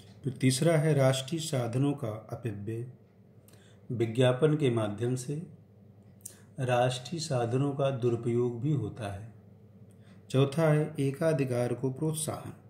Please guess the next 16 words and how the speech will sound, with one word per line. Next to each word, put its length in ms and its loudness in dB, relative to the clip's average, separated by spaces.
विज्ञापन 560 4
के 120 2
माध्यम 420 0
से 380 -6
कभी-कभी 680 0
बाजार 600 4
में 180 0
किसी 400 -4
एक 400 2
ब्रांड 400 0
की 180 -2
लोकप्रियता 880 -2
ज़्यादा 380 -2
बढ़ 160 -6
जाती 360 -8
है 300 -14